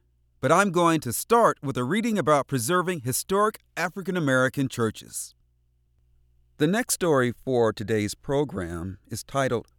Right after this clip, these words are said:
"Fund to Preserve, Assist Black Churches Gets twenty million dollar Donation." It's from the Associated Press's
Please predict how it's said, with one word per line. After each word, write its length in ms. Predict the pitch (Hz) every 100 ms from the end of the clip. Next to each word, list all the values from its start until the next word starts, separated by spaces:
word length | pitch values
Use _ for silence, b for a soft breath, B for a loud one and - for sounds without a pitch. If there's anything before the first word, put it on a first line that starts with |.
| _ _ -
"Fund 300 | 180 208 214
to 100 | 196
Preserve, 640 | 202 131 139 120 107 135 _ _ -
Assist 440 | 135 - 190 -
Black 240 | 151 135 -
Churches 540 | - 220 - 101 98
Gets 280 | 131 131 - -
twenty 340 | 233 233 220
million 380 | 180 156 151 147
dollar 300 | 120 117 117
Donation." 640 | 110 107 107 113 - 67 - _ _ _
It's 180 | 160 -
from 340 | - 170 165
the 120 | 151 147
Associated 720 | - 196 208 - 180 156 -
Press's 500 | 170 165 - 117